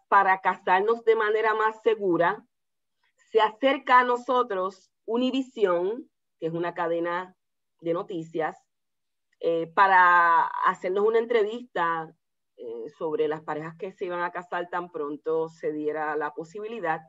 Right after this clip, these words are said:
Eh, y entonces en la entrevista decimos, pues ahora no sabemos ni cómo nos vamos a casar porque, este, con tantas amenazas de muerte, y ellos nos dijeron, "Un momento, vamos a hacer algo. En intercambio de la exclusiva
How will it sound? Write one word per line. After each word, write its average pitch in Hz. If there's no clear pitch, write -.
Eh, 143
y 175
entonces 175
en 185
la 226
entrevista 247
decimos, 185
pues 165
ahora 156
no 165
sabemos 175
ni 180
cómo 170
nos 170
vamos 165
a 170
casar 233
porque, 180
este, 113
con 123
tantas 147
amenazas 165
de 165
muerte, 202
y 165
ellos 180
nos 180
dijeron, 170
"Un 170
momento, 143
vamos 139
a 165
hacer 180
algo. 131
En 185
intercambio 202
de 233
la 226
exclusiva 233